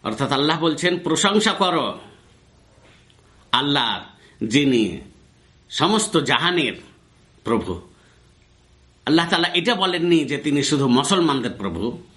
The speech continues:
বা আরবিয়ানদের প্রভু বা একটি দেশের প্রভু, তিনি গোটা বিশ্বের প্রভু, বিশ্ববাসীর প্রভু। সুতরাং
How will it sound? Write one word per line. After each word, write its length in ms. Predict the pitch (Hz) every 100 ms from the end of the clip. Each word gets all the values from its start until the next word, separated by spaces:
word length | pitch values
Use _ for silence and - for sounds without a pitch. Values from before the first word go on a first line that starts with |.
| _ - - - -
বা 100 | 190
আরবিয়ানদের 760 | 110 135 165 190 196 170 147 104
প্রভু 440 | 117 107 101 123 - - - _ _ _ - 113
বা 100 | 151
একটি 320 | 170 - 156
দেশের 360 | 135 175 160 147
প্রভু, 340 | 151 123 92 - - _ _ - - -
তিনি 220 | 175 175
গোটা 260 | 143 147 113
বিশ্বের 800 | 92 139 - - 131 107 92 82 - - - - -
প্রভু, 300 | 87 78 80 - - - - - -
বিশ্ববাসীর 760 | 95 160 - 165 147 - 208 202
প্রভু। 380 | - 107 95 85 - - - - - _ - - - - - -
সুতরাং 500 | - 170 190 175 143